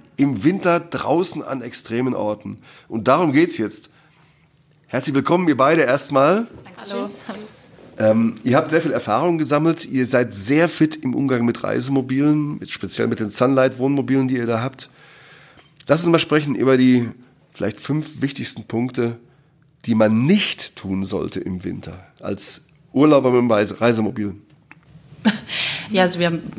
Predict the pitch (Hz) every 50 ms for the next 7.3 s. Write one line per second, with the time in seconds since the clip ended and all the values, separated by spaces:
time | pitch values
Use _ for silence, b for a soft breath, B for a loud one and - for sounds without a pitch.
0 | - - 180 180 180 175 170 185 175 170 165 165 165 190 - 220 - - - 175
1 | 185 170 - 170 180 160 160 156 156 165 170 160 160 - 160 - 165 160 165 -
2 | - - - 214 220 214 - - 185 185 196 214 220 226 - B B B B B
3 | B B - - 185 208 202 196 202 196 196 196 196 190 196 - - - 196 196
4 | 196 196 196 196 190 196 - 185 190 196 202 202 190 190 190 196 190 190 190 185
5 | 190 185 185 190 202 196 - - - 175 - 185 175 - 180 190 - 190 - -
6 | - 196 190 185 185 180 B B B B B B B B - - - 185 220 214
7 | - - - 254 262 262